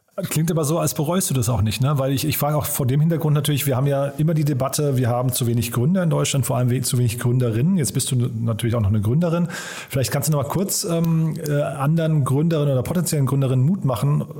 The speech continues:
fall-, falls du es möchtest. Also vielleicht sagst du auch, nee, hey, pass mal auf, das ist nur für eine bestimmte Art von Menschen geeignet. Aber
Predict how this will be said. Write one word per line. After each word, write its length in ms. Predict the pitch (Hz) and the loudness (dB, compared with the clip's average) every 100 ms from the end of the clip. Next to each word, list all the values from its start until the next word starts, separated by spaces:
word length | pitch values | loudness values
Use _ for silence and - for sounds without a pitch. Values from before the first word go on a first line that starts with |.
| 127 - | -6 -4
fall-, 340 | - 156 185 | -2 -2 -2
falls 200 | 147 147 | -2 0
du 80 | 147 | 0
es 80 | 123 | 0
möchtest. 340 | 165 131 117 | 0 -2 0
Also 100 | 117 | 0
vielleicht 220 | 127 113 | 0 -2
sagst 160 | 131 - | -2 -2
du 60 | |
auch, 80 | 131 | 0
nee, 260 | 131 156 135 | 0 2 0
hey, 180 | 147 143 | 0 0
pass 200 | 127 127 | 0 0
mal 80 | |
auf, 100 | 131 | 0
das 140 | 131 135 | -2 -2
ist 120 | - | 0
nur 120 | 139 | 0
für 140 | - 135 | 0 0
eine 120 | 127 | 0
bestimmte 380 | 117 147 147 131 | 0 0 0 -2
Art 120 | 123 | 0
von 120 | 127 | 0
Menschen 260 | 131 - 117 | 0 0 -2
geeignet. 340 | 120 147 131 | 0 0 0
Aber 180 | 127 | 0